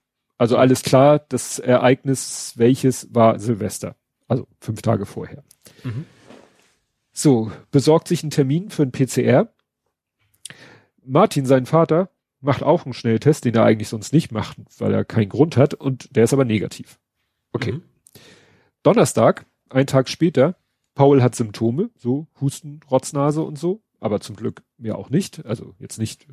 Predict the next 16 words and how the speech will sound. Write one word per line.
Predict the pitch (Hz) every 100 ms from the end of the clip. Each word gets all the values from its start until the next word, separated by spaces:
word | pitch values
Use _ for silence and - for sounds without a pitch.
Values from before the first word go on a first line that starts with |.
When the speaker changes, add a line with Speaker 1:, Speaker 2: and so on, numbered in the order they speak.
| 123
Speaker 1:
schwer | - 117 175 -
oder | 151
so. | 156 185 - - - _ _ _ _ _ _ _
Die | -
Apotheke, | 139 151 190 247 147 110 101
wo | - 120 139
er | - 135
eigentlich | 131 131 131 - 139
den | 131
P-C-R-Test | 120 131 143 202 - 131
machen | 120 107
wollte, | 113 127
sagt | 135 143 -
den | 131
Termin | - 120 123
ab, | - - -